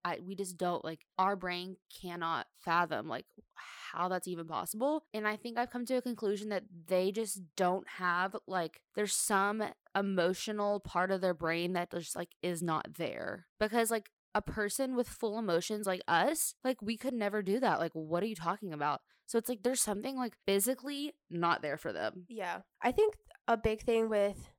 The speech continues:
Speaker 2: my biological dad, because, like, when I was younger and, like, I, I would, would see him, we would talk sometimes, and, like, even when, like, 'cause my parents were married, and so when my mom was pregnant,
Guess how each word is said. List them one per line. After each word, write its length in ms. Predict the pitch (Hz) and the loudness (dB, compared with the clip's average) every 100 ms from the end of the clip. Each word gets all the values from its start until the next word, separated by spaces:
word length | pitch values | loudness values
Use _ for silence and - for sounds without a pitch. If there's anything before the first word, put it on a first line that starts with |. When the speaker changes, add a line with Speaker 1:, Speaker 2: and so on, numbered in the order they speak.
| - | -10
Speaker 2:
my 160 | 202 190 | -8 -4
biological 640 | 185 180 170 185 226 262 | -2 -2 -2 -4 -2 0
dad, 320 | 294 294 302 - 254 | 2 4 4 2 -2
because, 480 | 294 277 269 254 262 | 0 4 4 4 2
like, 200 | 254 - 247 | 0 0 4
when 160 | 269 | 6
I 120 | 269 | 6
was 260 | 302 403 262 | 8 6 6
younger 520 | 214 196 220 233 240 | 4 4 6 8 8
and, 100 | 233 | 8
like, 160 | 196 190 | 6 2
I, 140 | 185 190 - | -2 -2 -2
I 140 | 202 | -2
would, 100 | 202 - | -4 -2
would 260 | 220 226 220 | 2 4 2
see 220 | - 240 | -2 -2
him, 440 | 226 226 220 220 214 | 2 4 4 4 0
we 100 | 247 | 0
would 100 | 254 | 0
talk 320 | - 220 - | 2 2 2
sometimes, 800 | 220 208 208 214 214 214 214 - - | 0 -2 0 2 4 4 0 -2 2
and, 140 | 247 | 4
like, 200 | 240 196 247 | 6 4 2
even 240 | 254 277 | 2 6
when, 120 | 240 | 6
like, 120 | 196 - - 220 | 4 -2 -10 -6
'cause 120 | 233 | 0
my 140 | 226 | 0
parents 320 | 220 277 262 - | 2 0 -2 -2
were 120 | 202 | -4
married, 520 | 202 214 214 196 190 | -2 -2 -4 -4 -4
and 280 | 180 170 - - _ _ _ | -6 -6 -8 -16 _ _ _
so 140 | - 226 | -4 0
when 100 | 208 | 2
my 100 | 202 | 2
mom 220 | 208 247 | 4 4
was 140 | 233 - | 2 -2
pregnant, 500 | 226 220 202 190 | -2 0 0 0